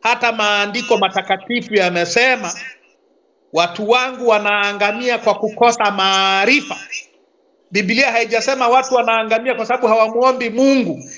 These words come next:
Inasema wanaangamia kwa kukosa maarifa. Tuna maarifa ya kupambana na korona. Wataalamu wamesema namna ya kupambana na korona. Kuna fedha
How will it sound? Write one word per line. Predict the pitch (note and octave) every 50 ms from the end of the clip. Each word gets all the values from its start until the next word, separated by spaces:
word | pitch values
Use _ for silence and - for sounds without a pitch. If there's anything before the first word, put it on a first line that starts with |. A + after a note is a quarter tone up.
| - -
Inasema | A3 A#3 A3+ A#3 A3
wanaangamia | A3+ A3+ A3+ A#3 A#3 A#3 A#3 A#3 A#3 A#3 C4 C#4 C#4 B3+
kwa | B3+ B3 A3+
kukosa | A3+ - A#3 - - B3+ C4 B3+ B3+ A#3+ A#3
maarifa. | A3+ A3 A3 A3 A3 A3+ A3+ B3+ C4+ C4+ - - - - - - - - - - - - - - - - _
Tuna | - A3+ A#3 A#3
maarifa | A#3+ B3 B3+ B3+ C4 C4+ C#4+ E4 F4 - - - G#3+ F3+ E3+ F3 - - - - - - - - _ _
ya | B3+ C4
kupambana | C4 D#4 - D4+ E4+ E4+ F4 E4+ E4 A#3
na | F#3+ E3+
korona. | - - E3+ E3+ E3+ D#3+ D#3 C3+ B2 - - - - - - - _ _ _ _ _ _ _ _ _ _ _ _ _ _ _ _ _ - - -
Wataalamu | - B3 B3+ - - C4+ C4 C4+ C4+ C#4+ D#4 E4 D#4 D#4 D#4+ C4
wamesema | A#3+ A#3 A#3 A#3 A#3 - - C#4+ D4 C#4+ C4+ A#3+ G#3+
namna | F3+ F3+ A#3 D4+ E4 E4 D4+ C#4
ya | B3 G#3
kupambana | G3+ - F#3 - A3 G#3 A3 G#3 G3 F#3
na | E3 D#3
korona. | - - F3 E3 E3 E3+ E3+ D#3+ C#3 C3 C3+ C3+ - - - - _ _ _ _ _ _ _ _ _ _ _ _ _ - - - _ _
Kuna | - G#3+ B3 B3 B3+ B3 A#3+
fedha | A#3 - - D#4+ D#4+ E4 E4 E4 D#4+ D#4 D#4+ D#4 C#4+ B3+